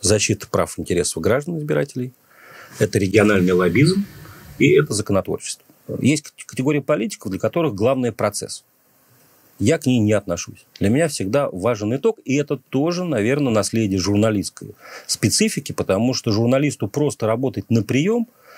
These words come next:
собирая какую-то информацию, не имея прикладного значения, неинтересно. Если ты из собранного тобой материала не напишешь заметку или не снимешь программу,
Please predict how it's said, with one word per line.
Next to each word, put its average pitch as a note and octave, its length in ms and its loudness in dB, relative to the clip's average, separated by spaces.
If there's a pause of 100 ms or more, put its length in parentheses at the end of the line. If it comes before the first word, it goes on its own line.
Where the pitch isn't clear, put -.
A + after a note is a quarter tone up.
(120)
собирая B2+ 460 2
какую-то A2+ 300 -4
информацию, G#2+ 800 0
не C3 260 4
имея C#3+ 260 2
прикладного A2 800 0
значения, A#2+ 560 -2
неинтересно. A#2 600 0
Если G2 180 -2
ты B2 260 0 (460)
из A2 100 2
собранного A2 380 2
тобой A#2+ 220 2
материала G#2+ 460 2
не G2+ 120 -2
напишешь G#2 340 -2
заметку A2 480 0
или F#2 100 0
не G2+ 100 2
снимешь G2 320 0
программу, F#3 480 0